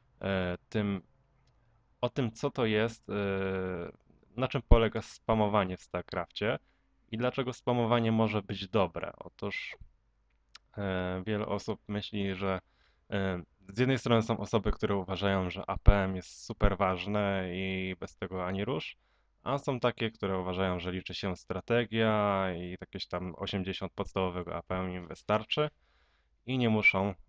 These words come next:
mm, się takimi rzeczami przejmować, więc, e, ja jestem zdania, że, e, spamować warto, ale trzeba spamować z głową i wiedzieć, że do, do czegoś konkretnego musi prowadzić. Także o tym będzie pierwszy odcinek, znaczy,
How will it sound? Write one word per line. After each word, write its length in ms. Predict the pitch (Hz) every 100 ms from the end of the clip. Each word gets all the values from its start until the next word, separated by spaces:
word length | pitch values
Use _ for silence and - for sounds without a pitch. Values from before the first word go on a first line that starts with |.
| -
mm, 500 | 90 90 90 90 90
się 120 | -
takimi 320 | - 90 95 90
rzeczami 380 | 92 - 90
przejmować, 560 | - - 92 87 76 -
więc, 540 | 101 107 - - - - _ _ - - _ _ _ _ -
e, 240 | 101 98
ja 140 | 107 135
jestem 300 | 143 - 117
zdania, 480 | 104 107 120 120 110
że, 540 | 101 104 101 95 92 95 92 90
e, 40 | 90
spamować 640 | - - 101 110 107 87
warto, 500 | 95 104 - 101 110
ale 180 | 107 107
trzeba 240 | - 104
spamować 440 | 98 - 98 98 92
z 80 |
głową 540 | 98 - 107 92 113 147
i 180 | 101 95
wiedzieć, 300 | 110 107 98
że 100 | 107 -
do, 120 | 107 -
do 160 | 110
czegoś 340 | 101 110 110 113
konkretnego 640 | 117 113 104 - 98 98
musi 240 | 95 -
prowadzić. 500 | - 92 90 87 -
Także 280 | - 87 92
o 100 | -
tym 200 | - 110
będzie 180 | 98 92
pierwszy 460 | - 101 - - 101
odcinek, 480 | - 92 87 101 -
znaczy, 280 | 92 -